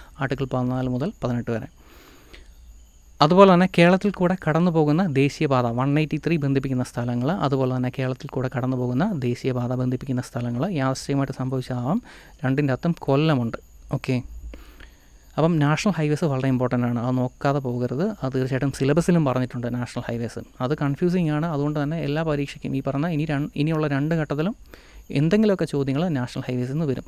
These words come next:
പ്രത്യേകിച്ചും സിലബസിൽ എടുത്ത് പറഞ്ഞിട്ടുണ്ട് താനും. പിന്നീട് കണ്ടത്, പുതിയ തരം ക്വസ്റ്റ്യൻസ് കണ്ടത്, റീസണിങ്ങിൻ്റെ അകത്ത്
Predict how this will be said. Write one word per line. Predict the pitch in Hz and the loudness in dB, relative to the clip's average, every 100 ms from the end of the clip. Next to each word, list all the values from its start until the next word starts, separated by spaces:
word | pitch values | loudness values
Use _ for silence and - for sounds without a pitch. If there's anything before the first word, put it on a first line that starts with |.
| - | -10
പ്രത്യേകിച്ചും | - 135 135 143 | -8 -4 -2 -2
സിലബസിൽ | 131 131 131 160 | -2 -2 -2 -4
എടുത്ത് | 147 147 135 | -4 -4 -4
പറഞ്ഞിട്ടുണ്ട് | 131 156 147 131 139 | -2 0 0 0 0
താനും. | 120 - - - - _ - - - - - - - - - - - - | -4 -8 -18 -20 -20 _ -20 -20 -20 -20 -20 -20 -18 -16 -16 -18 -20 4
പിന്നീട് | 208 226 233 233 208 | 8 10 10 8 8
കണ്ടത്, | 156 139 139 147 151 | 6 4 4 2 0
പുതിയ | 143 151 151 - - - | 2 0 -2 -10 -20 -2
തരം | 135 143 139 | 0 0 0
ക്വസ്റ്റ്യൻസ് | 135 - 139 139 | -4 -2 -2 0
കണ്ടത്, | 131 127 131 135 | -2 -2 -2 0
റീസണിങ്ങിൻ്റെ | 165 175 170 170 151 131 | 0 0 -2 0 0 -2
അകത്ത് | - | -4